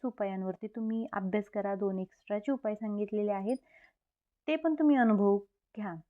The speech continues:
म्हणजे ही सेवा करा तुम्ही, रिझल्ट अनुभव तुम्हाला नक्कीच येणार आहे.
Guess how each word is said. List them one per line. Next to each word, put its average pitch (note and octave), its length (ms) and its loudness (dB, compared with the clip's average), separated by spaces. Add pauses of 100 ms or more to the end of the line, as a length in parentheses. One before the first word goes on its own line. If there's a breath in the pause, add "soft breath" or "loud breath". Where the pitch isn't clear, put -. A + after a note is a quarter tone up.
(120)
म्हणजे G#3 200 -6
ही A#3+ 120 -2
सेवा G#3+ 320 2
करा G#3+ 280 4
तुम्ही, A3+ 320 0 (380 soft breath)
रिझल्ट G3+ 540 0
अनुभव F#3 420 -2
तुम्हाला F#3+ 420 -4
नक्कीच F#3+ 420 -8
येणार G3 240 -4
आहे. E3+ 200 -8